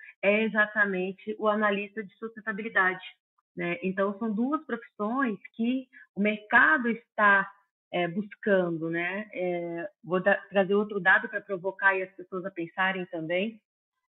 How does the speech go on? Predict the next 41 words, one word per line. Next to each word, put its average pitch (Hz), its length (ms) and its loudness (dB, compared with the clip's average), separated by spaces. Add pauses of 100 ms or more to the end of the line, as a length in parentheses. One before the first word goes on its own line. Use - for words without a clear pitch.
(100)
ah, 175 540 0
referente 208 840 -2 (240)
às 202 140 4
expectativas 226 640 -2
de 226 80 -2
novas 226 240 -2
carreiras 202 400 0
no 185 140 -2
agro, 165 400 0
né? 170 160 -6
Nós 180 200 -8
temos 190 300 -2
aí, 202 400 0 (320)
pros 226 180 -2
próximos 202 500 2
anos, 202 200 2
uma, 202 180 -4 (100)
uma, 185 260 -8
uma 180 220 -6 (260)
perspectiva 202 840 -4
de 208 240 -2
cento 240 220 -2
e - 40 -18
setenta 214 400 -4
e - 20 0
oito 208 260 0
vírgula 190 320 -2
oito 190 280 -2
mil 214 400 0 (340)
vagas 160 500 4 (600)
E 202 160 2
previsões 226 800 2
de 208 360 -6
disponibilidade 190 800 0
de 202 80 -10
profissionais, 190 640 -2
apenas 202 340 -4
trinta 220 260 -4
e 202 80 -2
dois 196 200 0
vírgula 196 260 0